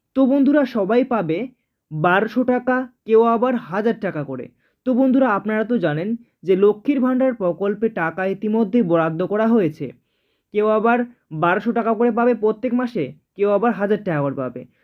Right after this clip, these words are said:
তো সেই টাকাটি কবে পাবে সেটা তো আপনারা জানেন হয়তো, যদি না জেনে থাকেন তো আজকের ভিডিওতে আপনাদের সম্পূর্ণ স্পষ্টভাবে জানিয়ে দেওয়া হবে। তো ভিডিও শুরু করার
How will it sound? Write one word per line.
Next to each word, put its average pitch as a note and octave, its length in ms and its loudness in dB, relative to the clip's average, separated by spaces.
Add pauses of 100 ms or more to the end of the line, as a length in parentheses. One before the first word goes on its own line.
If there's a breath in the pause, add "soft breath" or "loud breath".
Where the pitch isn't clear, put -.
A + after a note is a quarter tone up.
(160)
তো A#3+ 100 0
সেই B3+ 340 2
টাকাটি B3+ 320 0 (100)
কবে A3 240 4
পাবে A#3 220 0
সেটা G3 280 -4
তো G3+ 120 -4
আপনারা G3 320 -4
জানেন F3+ 260 -2
হয়তো, A#3+ 240 0 (400 loud breath)
যদি G#3 180 0
না A#3 220 2
জেনে C4 260 0
থাকেন C4 280 -2
তো B3 80 -2 (120)
আজকের G3 360 -6
ভিডিওতে A3+ 340 0
আপনাদের F3 380 -2 (100)
সম্পূর্ণ F3+ 380 -4 (140)
স্পষ্টভাবে A3+ 520 -2 (100)
জানিয়ে D#3+ 240 -2
দেওয়া F3+ 200 2
হবে। A3+ 160 -2 (560 soft breath)
তো - 20 -6 (100)
ভিডিও A#3+ 240 2
শুরু B3 200 0
করার B3+ 180 2